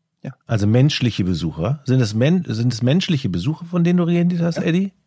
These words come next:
Speaker 2: Also menschliche
Speaker 1: Ja, ich
Speaker 2: Besucher.
Speaker 1: habe, habe ich nicht gefragt, aber habe ich gemeint, ja.
Speaker 2: Okay. Haben die auf dieser Farm Fotos gemacht?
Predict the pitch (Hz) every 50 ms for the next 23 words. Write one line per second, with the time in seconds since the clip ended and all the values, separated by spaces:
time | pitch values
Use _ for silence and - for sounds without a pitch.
0 | _ - - 101 98 - - 101 90 - - - - - - 139 - 120 113 117
1 | 123 127 127 - 143 135 - - 117 - - 120 131 - 117 113 117 113 113 113
2 | 117 - - 110 107 92 87 - 98 - - - - - - - - - - -
3 | - - - _ _ _ _ _ _ _ _ _ _ _ _ _ _ _ _ _
4 | _ _ _ _ _ _ _ _ _ _ _ _ _ _ _ _ _ _ _ _
5 | _ _ _ _ _ _ _ _ _ _ _ _ _ _ _ _ _ _ - -
6 | - 135 143 165 147 156 160 - 135 127 - 143 127 139 131 135 - 131 123 123
7 | 123 127 131 127 - - 147 151 135 123 92 - - - 76 73 65 - - -
8 | -